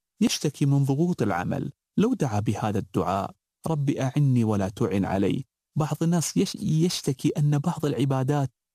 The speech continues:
تصعب عليه، لو دعا الله عز وجل: "رب أعني ولا تعن علي".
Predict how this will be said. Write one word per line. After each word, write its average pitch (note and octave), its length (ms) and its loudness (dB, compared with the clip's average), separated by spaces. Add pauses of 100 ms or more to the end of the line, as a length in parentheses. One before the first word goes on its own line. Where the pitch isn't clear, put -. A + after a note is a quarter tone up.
(140)
تصعب A#2 360 0
عليه، D#2+ 360 0 (360)
لو A3 160 4
دعا G#3 200 0
الله D#3+ 340 0
عز C#3 200 -4
وجل: A#2+ 460 0 (320)
"رب D3 240 0
أعني C3 800 2 (260)
ولا C3+ 340 2
تعن A2+ 380 0
علي". F#2+ 440 0